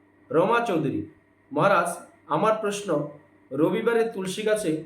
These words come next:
কেন জল দিতে নেই? অনেকেই আমাদেরকে বলে থাকে, এর সদুত্তর আমি আজও পাচ্ছি না, আপনি একটু ব্যাখ্যা করবেন।" রমা চৌধুরী জানতে চেয়েছেন যে রবিবারে তুলসী গাছে জল দিতে নেই, কে বলেছে?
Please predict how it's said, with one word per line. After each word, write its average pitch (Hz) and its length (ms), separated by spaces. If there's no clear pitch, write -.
কেন 202 240
জল 180 260
দিতে 156 220
নেই? 113 160
অনেকেই 214 340
আমাদেরকে 185 380
বলে 160 280
থাকে, 190 160
এর 165 220
সদুত্তর 180 560
আমি 175 100
আজও 151 260
পাচ্ছি 151 260
না, 196 80
আপনি 147 220
একটু 180 240
ব্যাখ্যা 147 360
করবেন।" 117 300
রমা 160 260
চৌধুরী 160 300
জানতে 143 360
চেয়েছেন 104 280
যে 143 140
রবিবারে 160 480
তুলসী 151 280
গাছে 156 220
জল 131 200
দিতে 123 220
নেই, 95 140
কে 165 120
বলেছে? 123 360